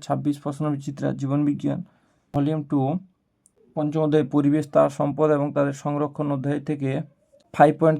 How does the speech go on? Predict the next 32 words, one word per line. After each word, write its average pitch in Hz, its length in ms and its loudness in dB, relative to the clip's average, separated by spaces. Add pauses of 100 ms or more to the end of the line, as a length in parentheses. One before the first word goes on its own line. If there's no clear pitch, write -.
থ্রি 156 180 2 (460)
পরিবেশ 151 340 2 (120)
এবং 147 120 0 (140)
মানব 143 220 2 (160)
জনসমষ্টি, 147 680 -2 (260)
এই 143 80 4 (100)
অধ্যায়ের 143 460 0 (400)
সমস্ত 147 340 -4 (200)
এসিকিউ 147 400 -4
প্রশ্নের 151 380 -4
উত্তরগুলো 143 460 0 (520)
আমি 139 200 10 (140)
সমাধান 131 440 6
করে 143 220 8
দিচ্ছি 139 300 0 (500)
এই 143 220 -2
ভিডিওর 143 300 -2
মাধ্যমে। 131 300 -2 (100)
যদি 139 240 -4
ভিডিওটি 143 320 -2 (100)
ভালো 139 180 -4
লেগে 143 200 -2
থাকে, 139 220 -8
অবশ্যই 139 300 -8
চ্যানেলটিকে 143 480 -4
সাবস্ক্রাইব 139 420 -6
করবে 139 220 -4 (120)
এবং 139 140 -2 (600)
বেল 143 240 -2
আইকনটি 143 360 -2
প্রেস 143 280 -6
করবে। 123 220 -6